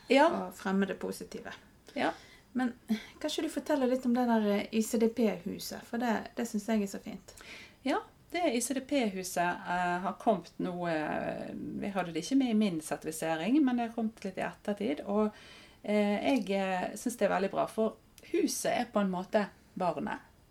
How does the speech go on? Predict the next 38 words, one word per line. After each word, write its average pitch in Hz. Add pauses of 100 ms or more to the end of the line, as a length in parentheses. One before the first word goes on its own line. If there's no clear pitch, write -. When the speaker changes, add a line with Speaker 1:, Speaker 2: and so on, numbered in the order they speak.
(440)
Speaker 1:
Du 262
kan 262
se 285
Speaker 2:
Mm. 214
Speaker 1:
for 294
deg 190
et 190
hus. - (180)
Ehm, 214
vi 214
skal 214
ta 226
og 214
legge 196
ut, -
eh, 180
bilder 196
av 170
det, 156
så -
dere 180
kan 175
få -
se -
det 156
på 156 (260)
Instagram 165
og -
Facebook. - (160)
Speaker 2:
Mm. 226 (320)
Speaker 1:
Ehm, 220 (360)
og 240
da 330
er 339
det 294
på 262
en 233
måte 220